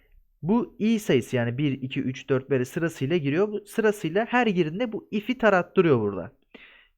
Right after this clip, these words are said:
Diyor ki i sayısı beş ile bölümünden kalan sıfır ise ekrana yazdırıyor.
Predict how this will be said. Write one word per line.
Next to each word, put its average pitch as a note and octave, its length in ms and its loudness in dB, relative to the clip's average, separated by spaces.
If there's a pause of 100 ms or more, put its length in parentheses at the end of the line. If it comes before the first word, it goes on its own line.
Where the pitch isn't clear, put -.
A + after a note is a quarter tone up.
(120)
Diyor C4 220 2
ki - 280 -6 (460)
i A#3 200 2
sayısı E3+ 720 -2 (580)
beş F3 360 2
ile F3 200 2
bölümünden C#3 540 0
kalan G#2+ 260 0
sıfır G#3+ 360 -6
ise C4 360 -6 (400)
ekrana G3+ 400 4
yazdırıyor. G#2+ 500 0